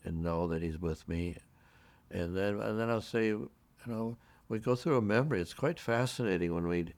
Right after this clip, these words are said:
when I do memories. So what happens after you do the positive memory, practice Jesus being with you, listening to him,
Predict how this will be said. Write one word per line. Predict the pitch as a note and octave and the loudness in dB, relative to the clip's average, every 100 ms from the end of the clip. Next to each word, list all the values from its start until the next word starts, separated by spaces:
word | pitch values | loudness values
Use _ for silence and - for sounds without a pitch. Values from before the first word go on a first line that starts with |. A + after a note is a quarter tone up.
| - - - - - | -20 -20 -20 -14 -4
when | F#2 | -2
I | F2+ | 2
do | G#2+ | 2
memories. | G#2 G#2+ A2 F2+ E2 E2 E2+ - - - - - - | 4 4 4 2 2 0 -4 -12 -14 -12 -10 -8 -8
So | - G#2+ | -6 -2
what | G2+ G2+ | 0 2
happens | A#2+ C3 A#2+ G2+ | 2 0 0 2
after | G#2 - | 0 0
you | G2+ F#2 | 0 2
do | F#2+ F2+ | 2 0
the | E2 | 0
positive | G#2 A2 G#2+ F2+ E2+ | 2 2 2 0 0
memory, | E2+ E2 F2+ F#2+ - - - - - _ _ - | -2 -2 -2 -4 -8 -20 -20 -20 -20 _ _ 2
practice | G2 G#2 A2+ F#2+ | 4 4 0 -2
Jesus | A2 G#2 G2+ | 0 0 0
being | G2+ G#2 | 0 2
with | F2+ F2 G#2+ | 2 0 0
you, | F#2+ | 0
listening | F2 F#2 - G#2 G2+ | 2 0 -2 -6 -6
to | G2 | -4
him, | G2 A2 A2 A2 A2+ | 0 0 2 0 -2